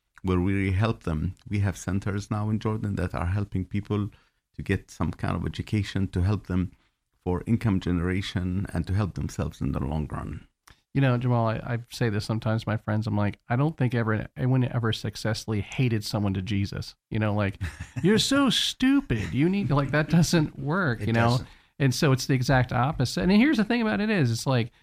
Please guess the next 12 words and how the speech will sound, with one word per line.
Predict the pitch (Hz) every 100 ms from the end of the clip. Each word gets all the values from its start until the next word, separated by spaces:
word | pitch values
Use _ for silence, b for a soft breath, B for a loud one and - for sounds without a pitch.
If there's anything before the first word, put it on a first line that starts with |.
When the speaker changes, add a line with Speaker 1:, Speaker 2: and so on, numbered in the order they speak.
| b b b
Speaker 2:
whether | 147 165 175
they, | 156 143 135 127 123 120 -
you | 135
know, | 117 113 120 - - _ _
decide | - 127 135 127 127
to | 123
embrace | 120 117 120 120 -
the |
Christian | 127 117 - 117
faith | 117 110 -
or | 107
not, | 107 135 120 107